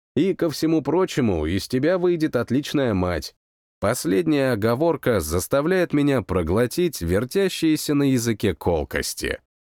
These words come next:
Наверное, такие рассуждения Клима вполне закономерны, учитывая то, что ему довелось пережить.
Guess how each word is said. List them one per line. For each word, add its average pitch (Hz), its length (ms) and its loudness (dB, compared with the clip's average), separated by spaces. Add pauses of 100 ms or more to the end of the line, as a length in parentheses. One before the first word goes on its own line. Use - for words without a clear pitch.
(120)
Наверное, 170 500 2
такие 147 440 0
рассуждения 139 800 2
Клима 165 420 0
вполне 143 420 2
закономерны, 131 920 0 (260)
учитывая 135 640 0
то, 175 240 0
что - 240 -2
ему 151 300 4
довелось 147 500 2
пережить. 71 800 -2